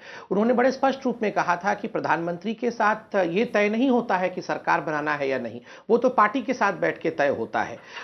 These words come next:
तो स्वाभाविक रूप से प्रधानमंत्री के साथ सरकार त-, बनाने वाले विषय तो वहाँ डिस्कस नहीं हुए होंगे। पॉजिटिव नोट पे जम्मू कश्मीर को कैसे आगे बढ़ाना है, उन विषयों पे चर्चा जरूर हुई होगी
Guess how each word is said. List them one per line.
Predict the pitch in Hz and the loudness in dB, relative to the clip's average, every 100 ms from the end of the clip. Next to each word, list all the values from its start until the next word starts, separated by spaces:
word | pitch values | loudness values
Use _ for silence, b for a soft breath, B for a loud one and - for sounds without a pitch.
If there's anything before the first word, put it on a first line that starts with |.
| B | B
तो | 240 | 2
स्वाभाविक | 240 226 196 269 330 320 | 4 2 2 2 2 0
रूप | 294 | -2
से | - 285 285 | 0 0 0
प्रधानमंत्री | 208 160 185 233 226 240 | 0 2 2 2 -2 -4
के | 247 | -4
साथ | 240 233 | 2 2
सरकार | 233 165 147 165 196 233 240 | 2 -2 2 4 4 2 0
त-, | 214 170 | 0 2
बनाने | 185 185 208 | 2 2 2
वाले | 214 202 196 | 2 2 0
विषय | 180 196 185 | -2 -2 0
तो | 185 | 0
वहाँ | 175 160 160 | 0 0 -2
डिस्कस | 151 - 151 139 | -4 -4 -4 -2
नहीं | 139 196 | -2 -2
हुए | 160 131 123 | -2 -2 -4
होंगे। | 117 127 131 - B B - | -6 -6 -6 -8 B B 2
पॉजिटिव | 170 226 247 220 | 4 4 2 2
नोट | 226 226 - | 4 2 0
पे | 233 226 | 2 2
जम्मू | 185 175 | 2 -2
कश्मीर | 196 202 - 202 | -2 -4 -2 -2
को | 202 | -2
कैसे | 190 175 170 | 0 0 2
आगे | - 135 135 233 | 2 2 2 2
बढ़ाना | 185 175 175 | 4 2 0
है, | 175 190 | -2 -2
उन | - 240 233 | -2 0 0
विषयों | 208 - 190 | 0 0 -2
पे | 190 | -2
चर्चा | 175 156 170 160 | -2 -2 0 -2
जरूर | 131 147 | -2 -4
हुई | 143 160 | -4 -4
होगी | 175 214 226 | -2 0 0